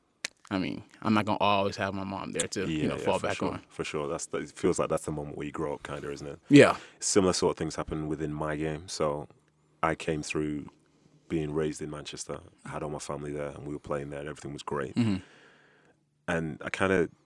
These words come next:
Speaker 2: in some ways, I took it for granted, because then when I moved somewhere else, you realize, like, this is, this is real life, this is
Speaker 1: Yeah.
Speaker 2: real work. It goes from being something which you play into, like, well, you have to,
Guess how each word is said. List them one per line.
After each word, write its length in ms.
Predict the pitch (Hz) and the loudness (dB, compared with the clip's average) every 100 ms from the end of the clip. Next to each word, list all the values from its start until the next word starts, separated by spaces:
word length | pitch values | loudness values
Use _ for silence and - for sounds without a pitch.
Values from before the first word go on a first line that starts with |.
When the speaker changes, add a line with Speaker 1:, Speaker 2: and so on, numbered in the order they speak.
| _ _ _ | _ _ _
Speaker 2:
in 60 | - | 2
some 160 | 104 | 4
ways, 160 | 92 80 | 6 6
I 60 | 80 | 4
took 180 | - - | 2 -4
it 80 | - | -6
for 60 | |
granted, 340 | 76 78 - 78 - - _ _ - - - | -2 0 -2 -6 -10 -20 _ _ -20 -20 -8
because 240 | 160 151 | -6 0
then 160 | - 80 | 0 2
when 100 | 78 | 0
I 60 | |
moved 200 | 78 80 | 0 0
somewhere 280 | - 73 78 | 0 -2 -2
else, 360 | 80 - - - | -2 -4 -8 -8
you 80 | 85 | -2
realize, 360 | 78 71 69 73 | -2 -2 -6 -6
like, 160 | 67 - | -8 -6
this 220 | 82 - | -4 -4
is, 440 | 71 62 - - - - | -6 -8 -10 -12 -16 -10
this 180 | 85 - | -6 -4
is 80 | 73 | -2
real 180 | 73 67 | -4 -2
life, 260 | 67 65 - | -4 -6 -4
this 140 | 67 | -2
is 100 | 151 | 2
Speaker 1:
Yeah. 140 | 113 | 4
Speaker 2:
real 120 | 92 69 | 4 2
work. 400 | 71 65 - - - - | 2 0 -2 -14 -20 -20
It 220 | - _ | -20 _
goes 140 | 92 - | -2 -2
from 100 | 82 | 0
being 200 | 80 78 | 0 0
something 280 | 80 80 | -4 -4
which 160 | 78 - | -6 -6
you 60 | - | -6
play 300 | 82 78 67 | -4 -4 -4
into, 220 | 69 76 | -6 -4
like, 200 | 71 - | -6 -6
well, 160 | 69 71 | -8 -6
you 120 | 69 | -4
have 180 | 80 - | -6 -4
to, 320 | 76 71 | -4 -4